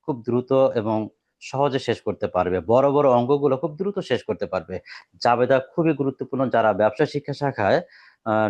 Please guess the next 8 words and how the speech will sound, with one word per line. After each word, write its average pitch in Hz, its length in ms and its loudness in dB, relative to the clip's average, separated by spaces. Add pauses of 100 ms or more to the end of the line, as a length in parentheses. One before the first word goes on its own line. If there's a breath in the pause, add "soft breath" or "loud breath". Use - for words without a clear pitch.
(140)
নবম 131 360 2
শ্রেণী, 117 320 -4
দশম 139 260 -2
শ্রেণীতে 143 360 -4
পড়েছো 117 260 0
তারাও 117 280 4
দেখেছো 127 340 -6
জাবেদা 117 480 0